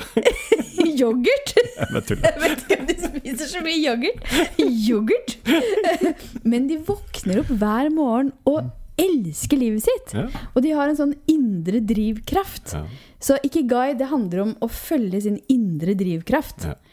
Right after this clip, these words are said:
Speaker 1: Og, og så er det noen sånne komponenter i Ikigai, og det ene er å elske det du gjør, og så er det å kombinere med det, det med det du er skikkelig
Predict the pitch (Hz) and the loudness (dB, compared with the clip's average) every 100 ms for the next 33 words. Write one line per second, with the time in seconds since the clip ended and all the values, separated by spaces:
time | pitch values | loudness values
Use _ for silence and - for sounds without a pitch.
0 | - - - _ 226 226 233 233 233 226 | -20 -20 -20 _ 0 2 2 0 -2 -6
1 | - _ _ _ 226 262 233 190 214 220 | -12 _ _ _ -2 0 2 0 0 0
2 | 226 233 240 208 202 208 202 247 226 185 | 0 0 0 -2 0 -2 2 0 2 -2
3 | 170 _ 214 220 202 185 180 202 190 196 | -4 _ -2 0 -2 -2 -2 -4 -2 0
4 | 226 359 339 226 - 233 165 180 170 175 | 2 0 0 -2 0 0 0 -2 -2 -2
5 | 175 196 - 208 156 - 180 170 214 392 | -2 -4 -2 -2 -2 -4 -4 -2 0 -2
6 | - - - - - 226 233 208 214 - | -4 -14 -20 -20 -4 0 2 2 0 -2
7 | 190 170 175 175 185 196 170 160 165 160 | -2 0 -2 0 0 0 0 0 0 -2
8 | - 175 165 170 165 165 165 139 - - | 0 0 0 0 0 0 0 -2 -4 -4
9 | 240 - - 165 | -4 -6 -8 -6